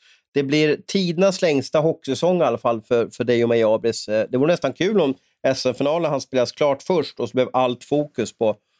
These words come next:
hockeyallsvenska finalen. Det vore lite tråkigt om de här gick omlopp, omlopp då, för det verkar ju som att schemaläggaren, eller om det är T V-kanalen då,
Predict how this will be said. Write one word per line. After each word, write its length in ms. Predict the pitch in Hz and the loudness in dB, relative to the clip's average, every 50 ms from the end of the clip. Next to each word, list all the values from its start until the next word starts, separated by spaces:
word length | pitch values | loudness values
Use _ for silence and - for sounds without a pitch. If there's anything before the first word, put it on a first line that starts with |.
| _ _ _ _ - | _ _ _ _ -4
hockeyallsvenska 680 | 131 117 - - 113 107 104 - 139 139 135 - 143 | -4 -4 -2 -2 -2 -2 -2 -2 -2 -4 -2 -4 -4
finalen. 200 | - - 107 101 | -2 0 -2 0
Det 60 | 101 110 | 0 -2
vore 140 | 117 127 | -2 -4
lite 160 | 123 - - - | -4 -4 -4 -2
tråkigt 400 | 147 135 120 - - 151 - 156 | 0 0 0 -2 -4 -4 -2 -2
om 80 | 139 | -2
de 120 | 127 113 120 | -2 0 0
här 100 | 117 117 | 0 0
gick 240 | 113 113 - - | 0 -2 -2 -2
omlopp, 400 | 107 117 113 113 117 131 135 - _ _ _ _ _ _ - | 0 0 0 0 0 0 0 -2 _ _ _ _ _ _ -4
omlopp 460 | 117 117 123 135 147 143 - - - | -2 0 2 2 2 0 -2 -4 -4
då, 120 | - 101 | -4 -2
för 100 | - - | -2 -2
det 60 | 120 120 | -2 0
verkar 280 | 120 117 113 - 123 | 0 0 -2 -2 -2
ju 60 | 117 | -2
som 140 | 110 - 123 | -2 0 -2
att 140 | 120 113 - _ _ _ _ _ _ _ _ _ _ _ | -2 -2 -4 _ _ _ _ _ _ _ _ _ _ _
schemaläggaren, 760 | - - 143 135 127 120 123 135 151 156 151 156 147 135 120 | -6 -4 -2 -2 0 0 0 0 0 0 0 -2 -2 0 0
eller 240 | 98 123 127 127 127 | 2 2 2 2 2
om 80 | 123 | 0
det 60 | 120 120 | 0 -2
är 40 | |
T 180 | - - 127 117 | -2 0 0 0
V-kanalen 580 | 107 113 - 120 113 123 131 135 135 131 113 104 | 0 -2 -2 -2 -2 0 0 2 0 0 0 -2
då, 200 | 101 101 - | -2 -4 -6